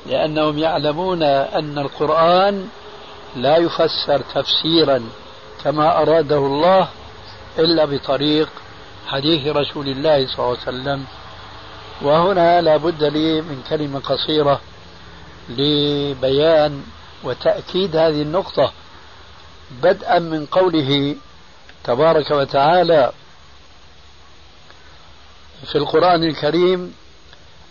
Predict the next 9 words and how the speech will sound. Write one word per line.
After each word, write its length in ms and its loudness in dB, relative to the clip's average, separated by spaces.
"وأنزلنا 1160 0
إليك 480 0
الذكر 880 0
لتبين 1080 -2
للناس 920 0
ما 280 -2
نزل 480 -6
إليهم". 640 -4
وأنزلنا 1120 2